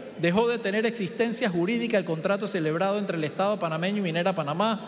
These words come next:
dejando a esta sin el derecho de goce de las exenciones y beneficios otorgadas mediante la ya mencionada ley. Siendo esto el caso,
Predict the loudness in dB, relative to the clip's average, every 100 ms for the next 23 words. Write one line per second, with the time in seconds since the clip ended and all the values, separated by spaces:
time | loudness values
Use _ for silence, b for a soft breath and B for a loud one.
0 | B B B B B 2 4 2 2 2
1 | 4 2 2 0 0 -2 0 0 2 0
2 | 0 0 0 2 2 2 -2 -4 -6 B
3 | B 0 2 2 2 0 -2 0 2 2
4 | 2 0 0 0 2 0 0 0 2 2
5 | 0 -2 -2 0 0 0 0 2 2 2
6 | 0 -6 -4 -2 0 0 0 2 2 2
7 | -2 0 0 2 2 0 -2 0 -2 -2